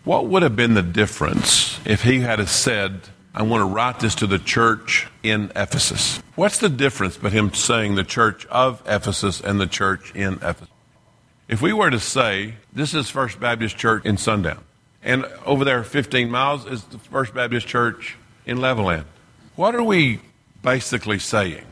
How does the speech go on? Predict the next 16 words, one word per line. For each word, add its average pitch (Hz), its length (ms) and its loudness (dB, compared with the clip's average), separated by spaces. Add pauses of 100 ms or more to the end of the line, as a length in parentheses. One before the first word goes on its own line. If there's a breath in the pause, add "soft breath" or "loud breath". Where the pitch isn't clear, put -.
in 95 160 -6
that? 78 160 -10 (400)
That 110 160 -6
this 190 200 2
church 120 440 2
in 120 180 -2
Sundown 110 480 0
has 101 240 -4
nothing 143 380 2
to 127 80 4
do 117 200 4
with 104 120 0
that 110 220 0
church 107 360 0
in 98 240 -2
Levelland. 92 360 -2